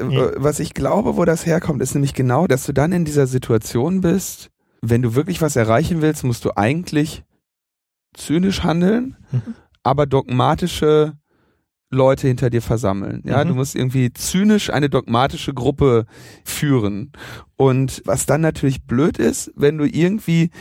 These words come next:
Speaker 2: deren eigenen Dogmen, für
Speaker 1: Nicht
Speaker 2: die du dann
Speaker 1: genügst.
Speaker 2: natürlich Symbol wirst,
Speaker 1: Nicht genügst.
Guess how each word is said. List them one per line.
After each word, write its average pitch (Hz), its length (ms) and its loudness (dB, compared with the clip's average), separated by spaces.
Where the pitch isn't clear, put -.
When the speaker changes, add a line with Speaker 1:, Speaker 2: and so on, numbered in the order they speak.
Speaker 2:
deren 147 280 2
eigenen 143 380 0
Dogmen, 139 680 -2
für - 140 0
Speaker 1:
Nicht 143 100 2
Speaker 2:
die 147 120 4
du 180 80 2
dann 165 140 2
Speaker 1:
genügst. 165 100 -4
Speaker 2:
natürlich 160 380 0
Symbol 143 720 2
wirst, 139 420 2
Speaker 1:
Nicht 123 200 0
genügst. 113 440 -2